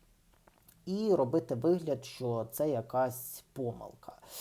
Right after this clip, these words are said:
У свою чергу, в суботу американські військові прийняли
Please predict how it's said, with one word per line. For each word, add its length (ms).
У 80
свою 300
чергу, 600
в 120
суботу 880
американські 760
військові 640
прийняли 840